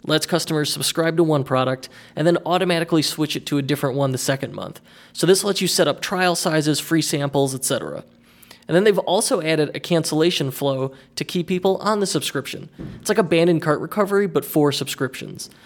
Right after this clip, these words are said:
So if you've ever tried to cancel your Audible account, you'll see what I mean. If you say you don't like the books, they offer you a free one.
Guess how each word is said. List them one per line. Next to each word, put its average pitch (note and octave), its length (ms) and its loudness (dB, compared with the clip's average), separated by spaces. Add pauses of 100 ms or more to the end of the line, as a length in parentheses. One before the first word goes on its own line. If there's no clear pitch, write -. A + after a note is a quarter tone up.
(200)
So E3 300 6
if E3+ 200 2
you've F3 140 0
ever A#3+ 160 -2
tried F3+ 240 -2
to D#3 80 -2
cancel C#3+ 400 -2
your C3 220 0
Audible D3+ 340 0
account, G3+ 400 -4 (400)
you'll D#3 100 2
see F3+ 180 2
what D#3+ 120 6
I C3+ 80 0
mean. G2+ 300 -6 (240)
If D3 120 -4
you D#3 60 0
say F#3 140 4
you E3+ 60 8
don't D#3+ 100 6
like D#3 160 0
the E3 60 2
books, G#3+ 360 0
they C#3 140 0
offer C#3+ 180 2
you C#3 120 4
a B2+ 40 0
free C#3 200 -4
one. G#2+ 280 -8